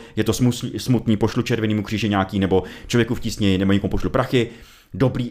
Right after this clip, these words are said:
a udělám nějakou jinou aktivitu. Ale pak je situace, protože tuhle zprávu já dostanu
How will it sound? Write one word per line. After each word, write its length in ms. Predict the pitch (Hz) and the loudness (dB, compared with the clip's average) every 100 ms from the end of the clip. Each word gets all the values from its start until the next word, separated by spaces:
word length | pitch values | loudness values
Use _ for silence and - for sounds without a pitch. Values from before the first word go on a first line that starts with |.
| - | -6
a 80 | 139 | -4
udělám 360 | 147 120 117 | -2 0 0
nějakou 260 | 110 101 113 | 0 -2 -2
jinou 160 | 107 92 | -2 -4
aktivitu. 440 | - 92 82 80 | -4 -4 -4 -4
Ale 140 | 104 107 | 0 0
pak 180 | 117 147 | 0 0
je 60 | |
situace, 420 | 135 143 185 160 | 0 2 0 0
protože 180 | - 113 - - - | 0 -2 -4 -12 -2
tuhle 240 | 120 135 | 0 2
zprávu 760 | 208 - 127 107 90 80 85 - - - - | 0 2 2 2 2 -2 -4 -8 -12 -12 -2
já 220 | 120 160 | 0 2
dostanu 760 | 156 - - 117 110 110 156 | 2 0 0 0 0 2 0